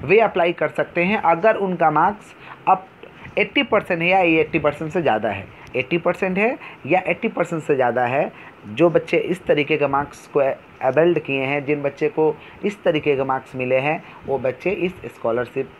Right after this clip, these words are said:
के लिए registration कर सकते हैं। Okay, Registration हम कहाँ करेंगे भैया? National Scholarship Portal पे जाना है। यहाँ पे आपका, अ, council ने, अ,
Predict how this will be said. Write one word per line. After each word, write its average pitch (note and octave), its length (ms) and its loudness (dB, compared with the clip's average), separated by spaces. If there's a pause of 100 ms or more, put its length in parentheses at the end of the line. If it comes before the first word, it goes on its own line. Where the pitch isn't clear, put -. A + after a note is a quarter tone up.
(120)
के C3 100 -2
लिए D#3 300 0 (300)
registration C3 760 -4
कर B2+ 80 0
सकते - 360 -8
हैं। F#2 200 -14 (500)
Okay, E3+ 240 -6 (840)
Registration F#3+ 440 2
हम A3+ 160 0
कहाँ G3 240 2
करेंगे F3+ 320 2
भैया? D3+ 300 0 (260)
National G#3 520 2
Scholarship E3+ 560 2
Portal D3 240 2
पे C#3+ 120 0
जाना B2 260 0
है। D#3 260 -6 (420)
यहाँ C3+ 280 0
पे C#3+ 60 4
आपका, C3 560 2
अ, G#2+ 380 0 (840)
council C#3 380 2
ने, C#3+ 260 2
अ, A2 360 2